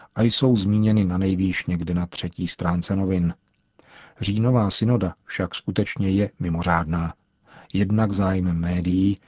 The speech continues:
ale i ohlasem lidí v různých zemích. Evropská média, podobně jako se pes honí za svým ohonem, však hledají, zda se říká něco revolučního proti tradiční rodině, o soužití homosexuálů,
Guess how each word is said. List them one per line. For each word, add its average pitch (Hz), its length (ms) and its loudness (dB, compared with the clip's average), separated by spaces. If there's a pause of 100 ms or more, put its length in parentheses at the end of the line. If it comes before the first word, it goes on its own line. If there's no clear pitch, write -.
(320)
ale 113 180 2
i 123 140 0
ohlasem 110 540 0
lidí 92 300 0
v 92 80 -2
různých 90 400 -2
zemích. 90 480 -2 (680)
Evropská 120 640 0
média, 95 540 2 (360)
podobně 90 460 2
jako 87 200 -4
se 90 180 -4
pes - 340 -2
honí 92 340 -2
za 90 140 -2
svým 90 300 -4
ohonem, 95 480 0 (380)
však 95 260 0
hledají, 117 500 2
zda 107 180 2
se 104 140 0
říká 101 400 0
něco 92 300 -2
revolučního 98 760 0
proti - 360 -6
tradiční 90 560 -4
rodině, 95 420 0 (320)
o - 80 -2
soužití 92 540 0
homosexuálů, 95 1000 0